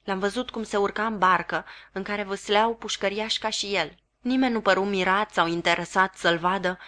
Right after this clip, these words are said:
nu se bucură sau să-i pară rău, nimeni nu scoase o vorbă.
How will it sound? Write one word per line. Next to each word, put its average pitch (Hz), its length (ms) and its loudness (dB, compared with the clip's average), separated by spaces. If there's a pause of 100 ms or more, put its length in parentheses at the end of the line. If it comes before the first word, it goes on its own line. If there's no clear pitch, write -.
(140)
nu - 60 -20
se - 140 -6
bucură 202 560 0
sau 175 260 -2
să-i 175 240 -4
pară 190 320 0
rău, 202 340 2 (300)
nimeni 240 460 0
nu 214 80 -6
scoase 214 380 -2
o 208 60 4
vorbă. 180 500 -2